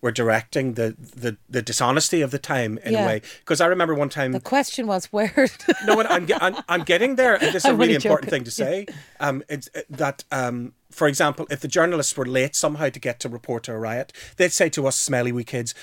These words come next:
Speaker 1: "Do you want fifty p?" And we'd go, "Yeah." "Okay, well, so throw a load of stones at that burnt out car there."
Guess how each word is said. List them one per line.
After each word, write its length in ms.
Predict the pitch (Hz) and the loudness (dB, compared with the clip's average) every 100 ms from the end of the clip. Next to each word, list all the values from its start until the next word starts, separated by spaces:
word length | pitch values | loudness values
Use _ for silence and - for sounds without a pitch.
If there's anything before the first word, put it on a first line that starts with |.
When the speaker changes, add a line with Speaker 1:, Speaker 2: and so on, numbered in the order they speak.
| - | -6
Speaker 1:
"Do 80 | 147 | 2
you 40 | |
want 140 | 160 170 | 2 2
fifty 280 | 165 - | -2 -2
p?" 340 | 147 143 170 202 - - | -6 -2 -4 -4 -18 -4
And 100 | 143 | 0
we'd 120 | 151 | 4
go, 280 | 147 135 143 _ | 4 2 0 _
"Yeah." 340 | 147 123 110 - - - | -2 0 0 -2 -6 -4
"Okay, 240 | 165 - | -2 0
well, 100 | 131 | -2
so 160 | 135 147 | 0 -2
throw 220 | - 175 | 2 2
a 40 | 170 | 2
load 120 | 135 | 0
of 60 | |
stones 280 | - 123 127 | -2 -4 -4
at 80 | 147 | -6
that 200 | 117 - | -6 -4
burnt 240 | 135 120 120 | -4 -2 -4
out 120 | 110 | -8
car 260 | - 110 127 | -8 -6 -6
there." 200 | 160 | -6